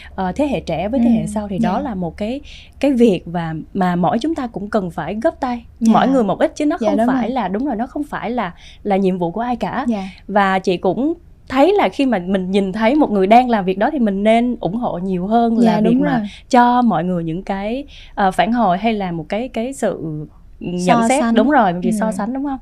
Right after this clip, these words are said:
Speaker 1: Vậy thì liệu rằng khán giả có thể, ừm, hiểu rằng Phương Mỹ Chi bây giờ mình sẽ bắt đầu theo đuổi dòng nhạc pop hay không?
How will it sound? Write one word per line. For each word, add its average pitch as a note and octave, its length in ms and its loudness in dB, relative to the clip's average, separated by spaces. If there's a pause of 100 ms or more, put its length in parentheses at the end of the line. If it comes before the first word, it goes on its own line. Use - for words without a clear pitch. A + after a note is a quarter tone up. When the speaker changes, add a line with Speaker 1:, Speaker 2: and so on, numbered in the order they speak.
(300)
Speaker 1:
Vậy F#3+ 140 2
thì A3 140 4
liệu F#3 220 0
rằng F#3 320 0
khán B3 240 2
giả A#3 300 2
có D4+ 240 -4
thể, B3 500 -4 (140)
ừm, A3+ 340 -4
hiểu G#3 340 2
rằng C#4 180 -2
Phương A#3+ 200 0
Mỹ F#3+ 180 -6
Chi A#3+ 320 -2 (380)
bây C4 140 4
giờ G3+ 240 2
mình E3+ 200 -6
sẽ D#3+ 180 -10
bắt - 160 -8
đầu G3 180 -4
theo A3 160 -6
đuổi F3 280 -6
dòng G3 160 -6
nhạc E3 200 -12
pop B3+ 180 -2
hay C#4 100 -10
không? A3 160 -10